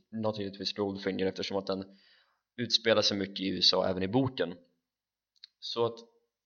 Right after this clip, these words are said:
det finns en hel del intressant, för precis som i From Russia With Love så var det mycket som hände innan de faktiskt kunde göra filmen. Dels så var de i en rättstvist med, eh,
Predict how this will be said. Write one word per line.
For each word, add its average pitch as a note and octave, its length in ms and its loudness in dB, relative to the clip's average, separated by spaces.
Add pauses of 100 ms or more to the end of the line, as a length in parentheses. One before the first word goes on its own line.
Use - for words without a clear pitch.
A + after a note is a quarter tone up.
(120)
det B2+ 100 -6
finns D3 340 2
en C3+ 100 -2
hel A#2 420 0
del G2+ 160 -2
intressant, G2+ 600 -4
för A2 100 -6
precis B2 560 -4
som A2+ 160 0
i G2 40 -4
From G#2 180 -4
Russia G2 240 0
With F#2+ 120 -6
Love F#2+ 160 0
så - 120 -6
var G#2 300 4
det G2 80 4
mycket G2 340 -4
som - 100 -2 (100)
hände G2+ 300 0
innan F#2+ 220 0
de G2 120 0
faktiskt - 380 -6
kunde G#2 160 -6
göra A2 320 4
filmen. F#2+ 380 -4 (540)
Dels A#2+ 220 6
så B2 80 4
var A2 200 6
de G#2+ 160 2
i G#2 80 0
en G2+ 80 -2
rättstvist G2+ 680 -4
med, F#2+ 320 2
eh, F#2+ 220 2